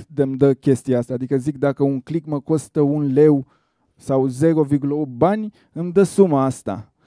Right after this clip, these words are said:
Dacă raportez la cât am eu rata de conversie și cât e comedia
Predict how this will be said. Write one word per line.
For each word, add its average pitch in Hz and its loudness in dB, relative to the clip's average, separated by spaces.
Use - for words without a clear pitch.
Dacă 147 0
raportez 147 -2
la 135 -4
cât - -6
am 180 -6
eu 185 0
rata 165 -2
de 156 -4
conversie 151 -4
și 139 -10
cât 165 -8
e 170 -2
comedia 143 -4